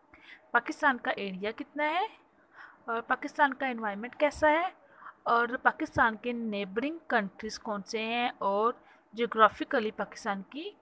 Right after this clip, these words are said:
क्या location है। ठीक है students, अ, आज हम इन चीज़ों को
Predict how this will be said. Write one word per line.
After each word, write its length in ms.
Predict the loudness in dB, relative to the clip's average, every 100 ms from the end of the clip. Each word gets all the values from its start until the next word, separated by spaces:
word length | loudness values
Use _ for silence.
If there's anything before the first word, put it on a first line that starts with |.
| _
क्या 160 | -2 -2
location 440 | -4 -12 -12 -10
है। 260 | -10 -12 -14 -18 -18
ठीक 120 | -8
है 60 | -8
students, 500 | -6 -6 -6 -8 -14 -14 -12 -12 -12 -8
अ, 40 | -6 -6 0
आज 320 | 2 2 -2
हम 120 | -6
इन 60 | -4
चीज़ों 260 | -4 -2
को 160 | 0